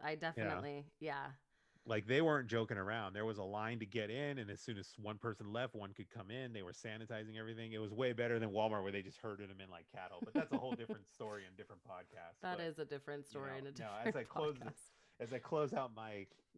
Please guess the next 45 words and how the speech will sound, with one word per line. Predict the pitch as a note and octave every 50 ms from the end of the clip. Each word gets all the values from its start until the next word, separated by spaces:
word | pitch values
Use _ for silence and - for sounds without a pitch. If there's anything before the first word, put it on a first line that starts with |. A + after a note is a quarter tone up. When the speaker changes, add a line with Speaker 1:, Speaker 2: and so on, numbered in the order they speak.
| - -
Speaker 2:
my | A#2+ A#2 G2+ G2 G2 F#2+
little, | F#2+ G#2 A2+ G#2+ G#2 G2+ G2+ G2
uh, | F#2+ F#2 F#2 F2+ F#2 - - - _ _ _ _ _ _ _ _ _ _ _ _ _ _ _ -
residency | G#2 A2+ A2+ G2+ A2+ G#2 G2+ G2 F#2 - F#2+ F2+
here. | F#2 G2 F2 E2+ E2 - _ - - - - -
Speaker 1:
<laughs> | F4+ - - E4 D#4+ - D#4 D4+ - - D4 C#4+ - - D4 D4 - - - - - -
Speaker 2:
Which, | - A3
Speaker 1:
And | G3 D4+
it's | A3+ - E3+
Speaker 2:
thank | D#3 C#3+ D3
you | F3+
Speaker 1:
been | E3
a |
Speaker 2:
so | F3 E3+
much. | D#3 D#3+ D3+ C#3 - - - -
Thank | D#3+ D#3+ D3+ D3
you | D3
so | - - D3
much | C3 C3 B2+ -
for | - A2
having | - A#2 G#2+ G#2 G#2 G2+
me. | G2 G2+ G#2 G2
I | G2 G#2
appreciate | G2+ F#2 - - G#2+ G2 - - G#2+ G2 F#2+ F#2
it. | G2 G2 G2 - -
And | G2 F#2+ F2+ -
thank | - G#2 F#2+
you | G2 F#2+
for | - A2
giving | F#2+ G2+ F#2+ F#2+
me | F#2+ F#2
the | F#2 F2+
opportunity | F2+ F2+ - - - G#2+ G2+ F#2 F2+
to | F2+ F#2 F2 -
come | - G2+ F#2+ F2+
on | F2+ F2+ F2+ F#2 F#2
and | F#2 F#2 G2 A2
share | - - G2+ F#2 F#2+ G2
and | G#2+ A#2 A#2+
get | D3 D3+ E3
out | G3 A3 G3+
of | D3
my | A#2+ A2+ C3 G3
comfort | F3+ - B2 G#2+ - A2+ G#2+ F#2
zone. | G2 G#2 F#2+ F2+ F2+ F2+